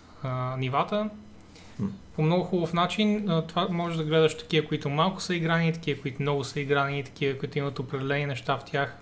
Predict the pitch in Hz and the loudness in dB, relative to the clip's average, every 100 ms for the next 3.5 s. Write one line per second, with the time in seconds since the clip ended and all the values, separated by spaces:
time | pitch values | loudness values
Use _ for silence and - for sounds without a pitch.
0 | - 156 143 123 151 170 151 - 143 139 | -6 -4 -2 0 0 0 -2 -4 -8 -4
1 | 156 156 - - - - - - - - | -4 -4 -10 -18 -20 -20 -20 -20 -8 -4
2 | - 165 - 156 151 139 - 135 123 - | -2 -2 4 4 4 2 -2 -4 -2 0
3 | 135 123 151 190 | 0 2 2 2